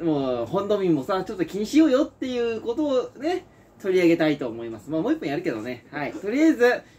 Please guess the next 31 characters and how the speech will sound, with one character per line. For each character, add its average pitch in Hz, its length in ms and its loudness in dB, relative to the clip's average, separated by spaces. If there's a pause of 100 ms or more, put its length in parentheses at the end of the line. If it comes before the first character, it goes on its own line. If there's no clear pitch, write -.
皆 233 160 -2
さ 240 140 0
ん 202 40 -2
も 180 80 -2
こ 170 100 -2
の 165 120 0
ね、 240 240 -2 (240)
あ 156 140 -4
の 147 500 -2
ー、 127 40 -4
車 190 160 -2
両 320 140 6
搬 302 160 2
入 330 200 4
時 330 120 4
間 285 120 0
し - 60 -8
か 214 100 -2
座 233 160 0
り 247 60 0
込 320 140 6
ん 269 60 0
で 247 60 0
な 247 100 2
い 220 60 0
謎 226 180 0
の 359 120 4
座 349 140 6
り 339 60 4
込 349 100 2
み、 339 200 6